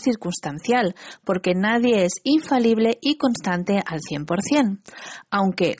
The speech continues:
cuando finalmente se descubre ese diez por ciento,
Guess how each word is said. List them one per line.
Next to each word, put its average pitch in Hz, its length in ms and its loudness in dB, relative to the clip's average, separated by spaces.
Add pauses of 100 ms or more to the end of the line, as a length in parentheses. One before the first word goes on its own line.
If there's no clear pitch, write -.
cuando 160 280 -2
finalmente 180 880 2
se - 160 0
descubre 175 520 2
ese 165 260 0
diez 208 320 2
por 277 180 0
ciento, 240 520 0